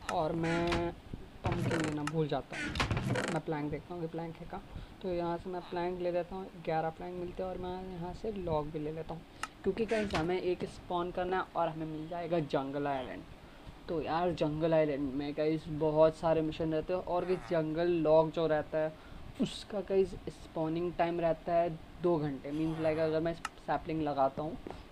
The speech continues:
तो वो दो घंटे time लेगा ग्रो होने में। ठीक है, तो मैं सोचता हूँ कि मैं यहाँ पर बनाऊँ, लेकिन यार मैं, मैं फिर सोचता हूँ कि मैं नीचे जाकर बनाता हूँ, नीचे जाकर बनाने से अच्छा होगा।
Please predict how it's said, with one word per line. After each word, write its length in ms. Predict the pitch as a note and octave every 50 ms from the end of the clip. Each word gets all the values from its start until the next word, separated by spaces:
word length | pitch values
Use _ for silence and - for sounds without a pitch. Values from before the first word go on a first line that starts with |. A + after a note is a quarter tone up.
| - -
तो 100 | F#3+ F#3
वो 220 | E3+ E3+ F3+ G#3 F#3+
दो 260 | E3 D#3 E3 E3 D#3+
घंटे 320 | D#3+ E3 E3 E3 E3+ F3+ D#3+
time 280 | E3+ E3 D#3 D#3 D#3+
लेगा 260 | D3+ D#3 D#3 E3 F3+ F3+
ग्रो 260 | D#3 D3+ D3+ D#3 D3+ C#3+
होने 220 | C#3 C3+ B2+ B2
में। 100 | B2+ B2+ - - - - - - - - - - - - -
ठीक 140 | E3+ D#3 -
है, 1000 | - E3 C3 G2+ F2 - - - - - - - - - - - - - - - - - - - - -
तो 100 | D#3+ D3
मैं 240 | C#3 C#3 D3 D#3+
सोचता 320 | E3 - E3+ D#3+ - - E3+
हूँ 100 | E3 D#3
कि 60 | D#3+
मैं 120 | E3 D#3+
यहाँ 180 | D#3 D3 D3 D3
पर 160 | D#3 E3+ D#3+
बनाऊँ, 280 | D#3+ E3 D#3+ D#3 D#3 D#3
लेकिन 380 | D#3 D#3 - - E3 E3 E3 D#3+
यार 140 | D#3 D#3+ D#3
मैं, 160 | D#3 D#3+ D#3+
मैं 220 | D#3+ D#3+ D#3+ D#3+
फिर 200 | D#3 - E3+ E3 - -
सोचता 420 | - - F#3+ F3+ - - - F3
हूँ 80 | F3 - - - - - - - - -
कि 160 | - - G#3
मैं 160 | G#3 G#3 G3+
नीचे 520 | G3 F3+ F3 E3+ E3+ E3+ E3 E3 - F3+ D#3+
जाकर 300 | E3+ D#3 C#3 - D3 D#3
बनाता 300 | D#3 D#3 D#3 D#3 D#3+ D#3+
हूँ, 120 | D#3+ D#3+
नीचे 220 | D#3+ D#3+ - E3+ E3
जाकर 260 | E3 D#3+ D#3 F3+ E3
बनाने 320 | D#3+ D3 C#3+ C#3+ C#3+ D#3
से 100 | D#3+ E3+
अच्छा 460 | D#3+ - - - D3 - - - - D3
होगा। 240 | C#3 C3 C#3 D#3